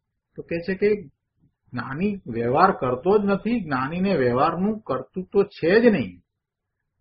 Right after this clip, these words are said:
તો પછી આ બધો વ્યવહાર કઈ રીતે? તો કહે છે કે વ્યવહાર તો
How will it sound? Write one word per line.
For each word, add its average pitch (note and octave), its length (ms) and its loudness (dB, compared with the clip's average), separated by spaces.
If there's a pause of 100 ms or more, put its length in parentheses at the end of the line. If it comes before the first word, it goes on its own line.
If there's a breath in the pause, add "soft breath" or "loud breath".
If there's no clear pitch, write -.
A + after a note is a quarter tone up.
(100)
તો - 60 -12
પછી D3+ 260 -8
આ D3 100 0
બધો C#3+ 240 -2
વ્યવહાર A#2 380 0 (420)
કઈ F3+ 160 -4
રીતે? G2 300 -12 (300)
તો - 60 -20
કહે A2+ 180 -12
છે - 140 -10
કે G3+ 120 2
વ્યવહાર A2 540 0
તો F#3+ 460 0